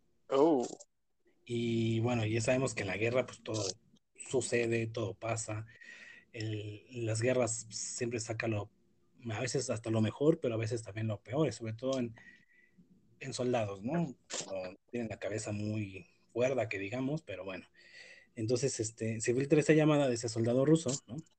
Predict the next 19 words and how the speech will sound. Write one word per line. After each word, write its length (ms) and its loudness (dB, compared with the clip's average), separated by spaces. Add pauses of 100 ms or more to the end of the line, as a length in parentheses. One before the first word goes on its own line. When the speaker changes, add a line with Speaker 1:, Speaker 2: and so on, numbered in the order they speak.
(600)
Speaker 2:
Este, 300 -2
se 140 -4
llama 280 2
Roman, 520 2 (180)
¿no? 120 -10
Baitikos, 840 -2 (120)
Baitoski, 840 0 (440)
Baitikoski, 800 2
algo, 160 0 (240)
bueno, 220 -2 (340)
sus 280 -2
apellidos 420 2
tan 180 -4
raros 260 0
que 120 -16
tienen 220 -2
<laughs> 60 -10
estos 360 0
hombres, 260 0